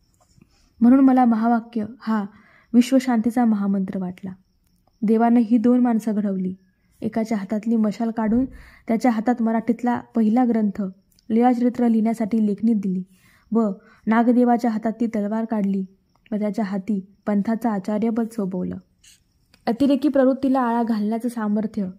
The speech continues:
या महावाक्यात आहे. महावाक्य हे दोन आयांचं तेजस्वी बाळ आहे. गुणवान, शक्तिवान व धर्म-,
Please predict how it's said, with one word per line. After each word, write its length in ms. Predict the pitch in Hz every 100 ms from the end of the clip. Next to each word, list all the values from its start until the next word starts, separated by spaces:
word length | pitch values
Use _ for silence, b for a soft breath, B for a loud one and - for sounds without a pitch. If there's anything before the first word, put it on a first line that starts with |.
| _ -
या 160 | 220
महावाक्यात 520 | 214 196 190 185 - 202
आहे. 240 | 180 185 185 b b b b b b b b b b b
महावाक्य 440 | 233 254 277 269 285
हे 140 | 277
दोन 240 | 240 262 254
आयांचं 460 | - 214 233 240 240 233
तेजस्वी 380 | 208 220 220 233
बाळ 240 | 196 190
आहे. 260 | 185 175 185 _ _ _ 196
गुणवान, 400 | 220 214 220 208
शक्तिवान 600 | 190 214 - 220 208 190 202 _ _ _ _ _ _ _ 233
व 60 |
धर्म-, 420 | 214 220 214 226